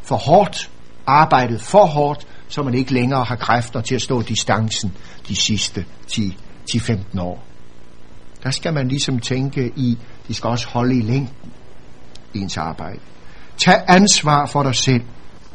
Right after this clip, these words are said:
Vi skal sørge for at gøre os stærkere og bedre,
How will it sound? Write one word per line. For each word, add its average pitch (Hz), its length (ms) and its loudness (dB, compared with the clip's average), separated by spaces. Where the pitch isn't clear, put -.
Vi 165 80 4
skal 185 200 4
sørge 196 340 8
for 185 280 8
at 165 80 8
gøre 151 260 8
os 123 140 4
stærkere 190 840 8
og 117 120 -4
bedre, 196 540 10